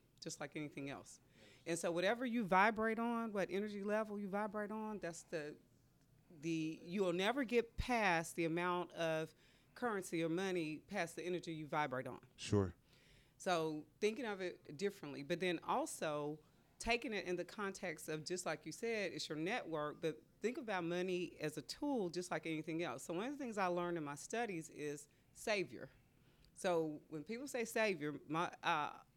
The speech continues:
Speaker 1: automatically a lot of times people think Jesus Christ, you know, whatever.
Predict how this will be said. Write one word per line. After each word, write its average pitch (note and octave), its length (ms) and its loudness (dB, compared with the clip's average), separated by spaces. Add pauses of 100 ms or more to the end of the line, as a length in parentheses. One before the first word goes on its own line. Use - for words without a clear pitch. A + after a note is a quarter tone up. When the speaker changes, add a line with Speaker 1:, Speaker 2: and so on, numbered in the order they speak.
Speaker 1:
automatically F3+ 540 0
a D#3+ 60 -2
lot D#3 140 0
of D#3 100 -4
times D#3 260 -4
people E3 240 -6
think D3 300 -4 (160)
Jesus D3 380 -6
Christ, C3 360 -2
you F#3 100 -2
know, C#3+ 120 2
whatever. C3 360 -2